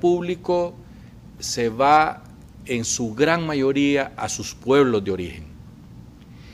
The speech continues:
Ellos van a visitar a sus familias y llevan la alegría a las familias allá en tierra adentro.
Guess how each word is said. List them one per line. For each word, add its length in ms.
Ellos 280
van 380
a 100
visitar 440
a 80
sus 160
familias 720
y 140
llevan 720
la 140
alegría 680
a 80
las 140
familias 500
allá 560
en 100
tierra 340
adentro. 460